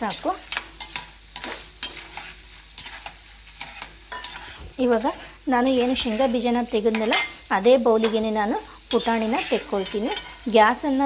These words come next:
ನೀವು ಮೀಡಿಯಮ್ ಫ್ಲೇಮಲ್ಲಿ ಇಟ್ಕೊಂಡು ಶೇಂಗಾ ಬೀಜ ಪುಟಾಣಿನ ಕರ್ಕೊಳ್ಳಿ, ಇಲ್ಲ ಹೈ ಫ್ಲೇಮಲ್ಲಿ ಇಟ್ಟರೆ ಒತ್ತಿದ ಥರ ಸ್ಮೆಲ್ ಬಂದುಬಿಡುತ್ತೆ. ಇವಾಗ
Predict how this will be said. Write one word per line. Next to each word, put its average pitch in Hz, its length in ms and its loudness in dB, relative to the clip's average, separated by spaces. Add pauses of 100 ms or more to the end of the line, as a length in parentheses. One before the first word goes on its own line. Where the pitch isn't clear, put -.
ನೀವು 254 180 2 (160)
ಮೀಡಿಯಮ್ 233 420 2
ಫ್ಲೇಮಲ್ಲಿ 226 460 2
ಇಟ್ಕೊಂಡು 220 400 0 (340)
ಶೇಂಗಾ 233 280 4 (100)
ಬೀಜ 233 180 2 (160)
ಪುಟಾಣಿನ 214 440 -2 (140)
ಕರ್ಕೊಳ್ಳಿ, 202 420 0 (960)
ಇಲ್ಲ 233 120 6 (240)
ಹೈ 226 80 4 (100)
ಫ್ಲೇಮಲ್ಲಿ 247 380 4
ಇಟ್ಟರೆ 269 180 -2 (440)
ಒತ್ತಿದ 226 360 -2
ಥರ 240 120 6 (120)
ಸ್ಮೆಲ್ 220 320 2
ಬಂದುಬಿಡುತ್ತೆ. 202 540 0 (3500)
ಇವಾಗ 220 220 4